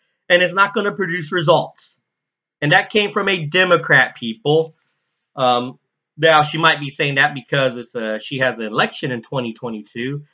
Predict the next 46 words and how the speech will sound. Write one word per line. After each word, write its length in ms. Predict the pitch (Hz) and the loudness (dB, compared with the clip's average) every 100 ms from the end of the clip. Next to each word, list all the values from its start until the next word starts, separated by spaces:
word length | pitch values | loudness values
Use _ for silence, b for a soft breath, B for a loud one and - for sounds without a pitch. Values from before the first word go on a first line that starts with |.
| b b | b b
but 140 | 139 | -4
Louisiana 800 | 135 170 185 165 175 175 175 170 143 | -2 -4 -4 -6 -2 0 0 -4 -6
and 120 | 123 | -12
Kentucky, 520 | 147 196 196 - 151 | -8 -6 -6 -8 -2
their 200 | 156 180 | 2 2
elections 440 | 170 165 160 156 143 | 2 -2 -2 -6 -4
are 80 | |
not 220 | 143 147 - | -2 -2 -4
till 120 | 139 | -14
twenty 340 | - 151 143 | -6 -4 -4
twenty-three, 760 | - 131 117 113 147 110 101 - _ _ | -6 -10 -10 -4 -4 -4 -8 -14 _ _
which 260 | 127 117 139 | -12 -10 -4
means 500 | 147 139 135 123 120 _ _ _ | 0 0 -2 -8 -14 _ _ _
this 240 | 143 151 147 | -4 -4 -4
will 80 | |
be 160 | 135 135 | -4 0
all 200 | 131 120 | 2 0
blown 260 | 123 120 147 | -2 0 0
over 240 | 196 165 | 0 0
by 160 | 127 117 | 0 0
that 280 | 110 110 | 0 -2
time, 380 | - 104 107 113 | -4 -2 -2 -4
at 60 | 117 | -8
least 200 | 117 - | -8 -2
hopefully. 680 | 202 196 120 104 104 107 _ _ _ - | -2 -4 -10 -10 -8 -12 _ _ _ 0
So 160 | 135 | 2
they're 160 | 147 220 | 4 2
not, 220 | 214 185 | 2 0
I 40 | |
don't 100 | 214 208 | -2 -4
even 200 | 185 170 | -6 -6
think 260 | 170 156 | -6 -6
they're 160 | 165 165 | -2 0
really 340 | 160 170 170 | 2 0 -2
worried 360 | 151 143 131 113 | -2 0 0 -2
about 320 | 107 120 110 - _ 123 | -2 0 0 -6 _ -10
being 320 | 120 113 117 | -8 -6 -8
reelected 640 | 123 117 117 113 120 113 | -6 -4 -4 -6 -10 -14
at 80 | 117 | -10
this 200 | 127 - | -12 -12
point 420 | - 135 143 147 _ _ _ | -8 -4 -4 -8 _ _ _
because 360 | 151 147 160 151 | -8 0 0 2
they 160 | 208 | 0
know 180 | 180 139 | 2 2
it's 140 | 123 123 | 2 0
unconstitutional 920 | 117 120 110 - - 117 - 139 | -6 -4 -6 -6 -14 -14 -6 -6